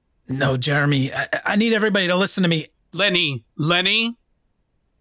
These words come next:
Speaker 2: take me where this happened.
Speaker 1: Listen, it's fake. It's gone too far. Everything's just snowballed. It's out of proportion now. You all need to listen to me. This whole thing is just a, a fucked up thing I was trying to do and it got out of hand. It's a,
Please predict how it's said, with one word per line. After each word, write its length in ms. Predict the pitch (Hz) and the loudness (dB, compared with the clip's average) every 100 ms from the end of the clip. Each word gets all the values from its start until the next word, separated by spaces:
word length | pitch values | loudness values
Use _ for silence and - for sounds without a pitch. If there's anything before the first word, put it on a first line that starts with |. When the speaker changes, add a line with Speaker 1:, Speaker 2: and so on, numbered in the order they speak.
| _ _ | _ _
Speaker 2:
take 240 | - 160 | -2 0
me 160 | 175 175 | -2 -2
where 220 | 180 170 | 2 0
this 220 | 165 160 | 0 -2
happened. 500 | 180 156 - 120 104 _ _ _ | 0 -2 -4 -10 -12 _ _ _
Speaker 1:
Listen, 260 | 175 185 - | -2 0 0
it's 180 | 185 - | -2 -2
fake. 380 | - 208 175 - | 0 0 -2 -2
It's 180 | 165 - | -2 0
gone 220 | 196 190 | 0 0
too 160 | 214 | -2
far. 280 | 170 185 170 | -2 0 0
Everything's 440 | 160 175 190 185 151 | 0 0 0 0 0
just 320 | 180 - - - - | -2 -2 -8 -18 -8
snowballed. 580 | - - 208 214 214 208 | -2 -2 0 0 2 0
It's 120 | 180 | 0
out 120 | 202 190 | 0 0
of 80 | |
proportion 520 | - 156 214 196 196 180 | -2 0 2 2 0 0
now. 140 | 175 | 0
You 180 | 175 185 | 2 2
all 100 | 196 | 2
need 140 | 190 | 2
to 80 | 170 | 0
listen 320 | 165 180 190 | 0 0 0
to 60 | 185 | 2
me. 260 | 175 170 - - - _ - | 2 0 -2 -18 -20 _ -4
This 260 | 185 185 | -2 0
whole 220 | 214 233 247 | 2 2 0
thing 600 | - 269 262 208 156 135 - - _ - | -2 -2 0 0 -2 -4 -12 -20 _ -4
is 300 | 170 - - | 0 0 0
just 260 | 220 202 202 | -2 0 -2
a, 160 | 196 _ - - | -6 _ -10 -2
a 120 | 202 | -2
fucked 340 | - 269 - 262 | 0 -2 0 -2
up 240 | - - | -2 -2
thing 160 | 254 262 | 0 2
I 60 | |
was 160 | 240 - | 0 0
trying 220 | 262 254 | 0 2
to 60 | 226 | 2
do 160 | 226 | 2
and 80 | 220 | 2
it 60 | 202 | 0
got 120 | 196 | 0
out 120 | 190 | 0
of 60 | 170 | 0
hand. 340 | 208 196 196 | 2 2 2
It's 140 | 165 | 0
a, 120 | 175 | -2